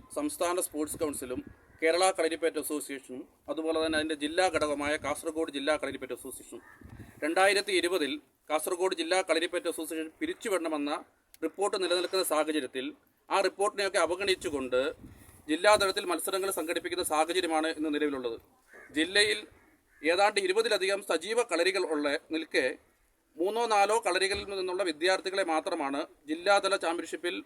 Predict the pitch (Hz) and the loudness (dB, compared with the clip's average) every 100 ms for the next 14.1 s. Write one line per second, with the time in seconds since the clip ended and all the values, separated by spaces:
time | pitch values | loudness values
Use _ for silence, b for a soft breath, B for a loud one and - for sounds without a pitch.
0 | - 147 170 165 147 135 127 139 _ _ | -6 -4 -2 -2 -2 -2 -2 -4 _ _
1 | _ - 156 160 208 202 202 202 - - | _ -2 -2 2 2 2 2 0 -6 0
2 | 165 180 190 190 196 170 175 190 180 175 | 2 2 0 -2 -4 -2 -2 0 -2 -2
3 | 170 165 170 175 170 175 156 165 170 160 | 0 0 0 -2 -4 -6 -2 2 2 2
4 | 160 131 113 _ b b b b 214 226 | 0 0 -6 _ b b b b -4 -2
5 | 226 247 220 214 196 196 165 147 143 180 | 0 -2 0 0 0 0 0 0 0 0
6 | - _ 156 160 185 196 202 202 180 180 | -4 _ -4 2 4 4 2 0 0 0
7 | 139 156 - 160 190 185 202 185 170 190 | -2 -4 -2 -2 -2 -2 -2 -2 0 0
8 | 175 175 180 190 175 170 175 180 170 180 | 2 -2 0 -2 -4 -6 -8 -6 -8 -6
9 | 226 190 180 175 156 185 160 135 127 _ | -6 -4 -4 -4 -4 -4 -4 -4 -6 _
10 | _ _ _ _ - 190 247 208 175 - | _ _ _ _ -8 -4 2 0 0 -2
11 | 180 202 - 208 220 226 170 180 196 190 | 2 2 2 2 2 2 2 2 2 0
12 | 190 185 196 170 170 196 180 180 175 165 | 2 2 2 0 -2 -2 0 0 -2 -2
13 | 165 190 - 139 156 185 - 165 139 135 | 0 0 0 -2 0 2 2 2 -2 -6